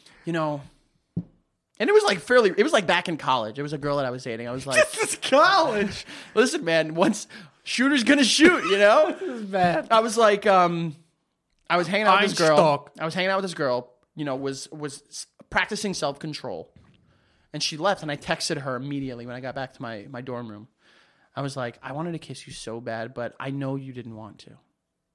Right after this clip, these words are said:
Speaker 1: And it's fine. Like, I'm not upset about it. I just wanna let you know." "What? Come back here right now."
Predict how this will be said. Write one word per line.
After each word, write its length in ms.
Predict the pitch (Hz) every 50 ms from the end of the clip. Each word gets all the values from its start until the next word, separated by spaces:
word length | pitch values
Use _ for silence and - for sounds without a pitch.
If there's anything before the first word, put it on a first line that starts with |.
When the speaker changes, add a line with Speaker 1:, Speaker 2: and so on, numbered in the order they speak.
| _ - 139
Speaker 1:
And 120 | 143 160
it's 120 | 160 156 -
fine. 380 | - - 339 285 165 123 110 123
Like, 140 | 139 143 170
I'm 80 | 180
not 120 | 208 202 151
upset 260 | - - - 185 175
about 220 | 135 - 87 107 120
it. 20 |
I 80 | 127 139
just 180 | 135 135 -
wanna 140 | 151 139 131
let 100 | 127 127
you 140 | 120 127 123
know." 200 | 120 113 101 - _ _ _ _ _ _ -
"What? 400 | 160 156 185 202 339 - - - _ _ _ _ _ _ _ _ -
Come 200 | - - 220 202
back 180 | 208 190 180
here 180 | - 175 165 147
right 220 | 147 156 156 143
now." 320 | 139 151 143 127 113 98